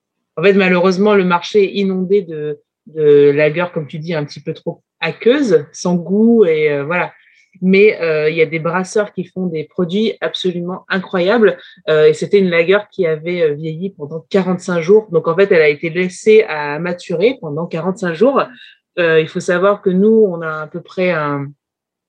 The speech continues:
un taux de, euh, de, on va dire un temps de maturation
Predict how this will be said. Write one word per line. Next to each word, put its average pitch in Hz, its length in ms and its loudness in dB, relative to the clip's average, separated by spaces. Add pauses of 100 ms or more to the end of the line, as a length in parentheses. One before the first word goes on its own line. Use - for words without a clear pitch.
un 180 100 -4
taux 202 160 2
de, 180 140 0
euh, 156 420 0
de, 151 160 -6
on 151 180 -6
va 147 100 -6
dire 151 160 -2
un 143 80 -4
temps 185 140 -2
de 185 40 2
maturation 165 640 -2